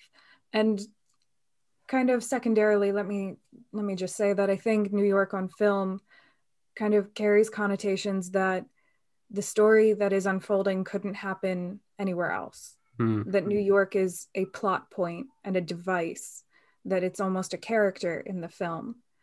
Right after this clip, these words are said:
Speaker 2: Yeah.
Speaker 1: that you can't really extract the story. When Harry Met Sally couldn't happen in another city. It's, it's revolving around the density of the city and the
Speaker 2: Mm.
Speaker 1: ano-,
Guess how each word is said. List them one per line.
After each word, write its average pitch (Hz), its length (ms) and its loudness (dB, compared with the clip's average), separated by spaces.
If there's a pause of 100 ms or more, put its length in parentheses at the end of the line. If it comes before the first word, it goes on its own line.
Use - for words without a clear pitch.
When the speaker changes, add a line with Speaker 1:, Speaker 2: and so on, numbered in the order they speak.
(140)
Speaker 2:
Yeah. 117 120 -2
Speaker 1:
that 185 140 2
you 196 100 -2
can't 190 460 -4
really 196 760 4
extract - 540 -4
the 180 100 -6
story. 180 440 0
When 196 220 0
Harry 202 220 -2
Met 185 200 -6
Sally 208 380 4
couldn't 202 420 -2
happen 202 560 -2
in 190 180 -4
another 180 300 -4
city. 190 480 -2
It's, - 320 -8 (540)
it's 190 140 -8
revolving 196 640 2
around 190 320 0
the 180 140 -4
density 185 500 -2
of 175 100 -2
the 180 80 -10
city 175 480 -4
and 175 340 -6 (140)
the 180 160 0
Speaker 2:
Mm. - 40 0
Speaker 1:
ano-, 190 320 0